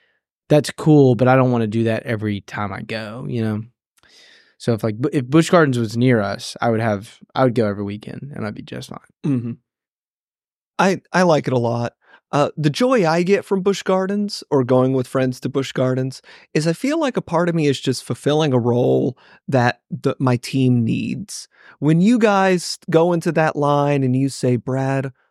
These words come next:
Speaker 2: hold my bags," I'm like, "Look at me. I am a, I am M V P right now."
Speaker 1: Dude.
Speaker 2: They could not do this
Speaker 1: That's absolutely
Speaker 2: if it
Speaker 1: right.
Speaker 2: wasn't for me.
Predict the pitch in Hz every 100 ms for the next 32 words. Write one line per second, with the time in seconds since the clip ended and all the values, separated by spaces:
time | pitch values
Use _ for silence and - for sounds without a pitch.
0 | _ _ 220 214 143 135 127 123 127 180
1 | 135 - - - _ - 220 202 151 127
2 | _ 175 185 170 - 131 123 - 147 -
3 | _ _ 170 208 196 139 123 - 156 170
4 | 131 - 160 180 180 165 - 143 135 117
5 | 180 - 127 127 95 123 131 117 101 -
6 | 247 302 202 139 131 135 151 - - 127
7 | 123 135 160 - - 127 139 156 - 143
8 | 151 117 135 131 - 127 - 117 87 76